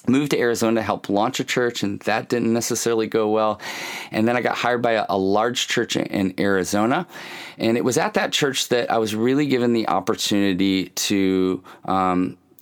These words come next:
actually exercise and teach. You do a lot of teaching. So I taught a lot, uh, for my youth programs, but then they, the senior pastor allowed me to teach on a main stage. And I think I went from, like,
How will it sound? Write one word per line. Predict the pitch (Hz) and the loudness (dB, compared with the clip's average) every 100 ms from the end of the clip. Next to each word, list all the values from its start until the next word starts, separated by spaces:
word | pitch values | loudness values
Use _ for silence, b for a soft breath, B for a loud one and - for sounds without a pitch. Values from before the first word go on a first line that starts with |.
| - | -4
actually | 120 175 131 - | 0 0 -2 -2
exercise | 117 - 120 - 113 107 104 | -4 0 0 0 0 0 0
and | 98 - | -2 -2
teach. | - 95 - - | -4 -2 -2 -2
You | 110 131 - | 0 0 0
do | 117 131 | 0 2
a | |
lot | 107 104 | 2 0
of | 92 | -2
teaching. | - 95 - | -4 -6 -4
So | - 101 | -2 -2
I | |
taught | - 131 135 - | -2 -2 0 0
a | 107 | 0
lot, | 110 104 - - | 2 0 -4 -2
uh, | 101 85 | -2 -2
for | - | 0
my | 101 95 | 0 2
youth | 101 117 | 0 0
programs, | - 98 98 92 - B B B - | -2 0 0 0 -4 B B B -4
but | - | 0
then | 127 117 117 - | 0 0 -2 -4
they, | 104 117 120 | -2 0 0
the | - 107 110 101 | -2 -2 0 2
senior | - 139 | 2 2
pastor | 135 110 113 | 0 0 0
allowed | 101 98 98 | 2 2 2
me | 98 | 0
to | 92 - | -2 -4
teach | - 101 - | -4 -2 0
on | 90 | 0
a | |
main | 90 92 | 0 0
stage. | 92 - - | 0 -2 -4
And | - | -2
I | 139 | -4
think | 143 - 277 | -2 -2 0
I | 339 262 | 2 2
went | 135 143 - | 2 0 0
from, | 131 113 | 0 2
like, | 107 101 - | 2 0 -4